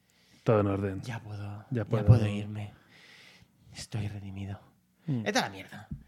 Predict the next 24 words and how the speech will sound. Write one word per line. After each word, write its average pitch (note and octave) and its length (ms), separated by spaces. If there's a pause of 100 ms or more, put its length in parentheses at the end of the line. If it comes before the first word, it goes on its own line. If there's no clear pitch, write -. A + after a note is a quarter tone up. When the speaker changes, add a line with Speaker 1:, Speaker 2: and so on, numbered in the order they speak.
(120)
Speaker 2:
No E3+ 80
estamos D3 460
en B2 160
una B2 160
sesión A#2+ 360
intimista A#2 600
de A2 280
V A2+ 200
D G#2+ 60
M. G#2 260 (440)
¿No? E3+ 140
Estás D3+ 320
en F3 160
Falcon F3 360
and E3+ 120
the D3 60
Winter D#3 320
Soldier. D3+ 480 (760)
Joder. D#3 520 (720)
Eres D#3+ 240
el F3+ 160
puto E3 460
Winter E3 340
Soldier. D#3+ 500